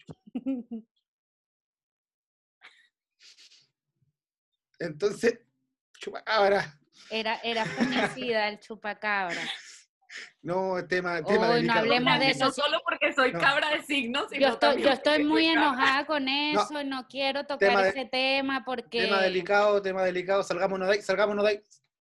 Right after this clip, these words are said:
Speaker 2: no salimos.
Speaker 3: Red alert.
Speaker 2: Sí.
Speaker 1: No salimos.
Speaker 2: Brr.
Speaker 1: Bueno,
Speaker 2: Como mi
Speaker 1: hablando de
Speaker 2: efecto.
Speaker 1: cosas, hablemos como de cosas interesantes o graciosas. Yo les tengo un, un, una propuesta de tema aquí, a ver qué ustedes, qué les parece y si ustedes aceptan.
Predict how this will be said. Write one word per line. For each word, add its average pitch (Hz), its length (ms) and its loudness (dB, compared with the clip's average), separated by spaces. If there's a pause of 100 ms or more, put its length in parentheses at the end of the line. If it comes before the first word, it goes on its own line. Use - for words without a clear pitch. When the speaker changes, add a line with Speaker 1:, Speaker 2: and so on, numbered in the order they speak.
(120)
Speaker 2:
no 180 80 -10
salimos. - 560 -10 (280)
Speaker 3:
Red 220 220 -2
alert. 220 380 0 (500)
Speaker 2:
Sí. - 220 -2 (140)
Speaker 1:
No - 80 -6
salimos. 220 340 -2
Speaker 2:
Brr. 156 360 -4 (200)
Speaker 1:
Bueno, 349 220 2
Speaker 2:
Como 320 140 6
mi 294 80 4
Speaker 1:
hablando 339 180 4
de 427 80 6
Speaker 2:
efecto. 403 180 0
Speaker 1:
cosas, 339 280 2
hablemos 330 420 0
como 427 220 -4
de 294 180 0
cosas 294 340 -4 (100)
interesantes 269 880 -4
o 302 80 2
graciosas. 240 800 -4 (240)
Yo 240 180 -6
les 247 180 -10
tengo 302 220 -6
un, 285 140 -12
un, 277 240 -10
una 285 240 -4
propuesta 277 540 -6
de 277 120 -6
tema 233 300 -8
aquí, 254 200 -14
a 285 80 -6
ver 262 160 -8
qué 254 100 -12
ustedes, 277 360 -4
qué 277 100 -10
les 269 180 -8
parece 240 360 -6
y - 40 -12
si 277 120 -16
ustedes 214 300 -8
aceptan. 214 680 -8